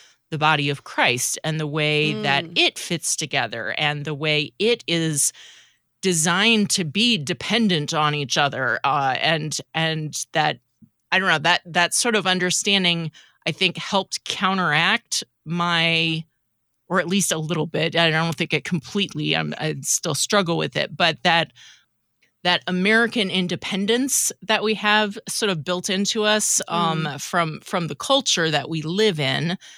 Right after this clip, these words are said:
Speaker 1: uh, the sense of that we, we do it ourselves. I can do it myself. Um, I don't need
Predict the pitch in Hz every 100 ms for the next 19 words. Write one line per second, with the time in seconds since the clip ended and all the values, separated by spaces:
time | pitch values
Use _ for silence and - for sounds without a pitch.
0 | - _ 160 156 151 160 - 175 170 165
1 | 151 151 151 151 170 175 175 160 160 170
2 | 151 131 202 214 190 170 - 180 175 180
3 | 160 - - - _ 143 143 - 240 240
4 | 214 202 185 180 170 185 175 175 160 -
5 | - - - _ _ 156 160 151 151 151
6 | 151 185 185 - 180 208 196 170 165 151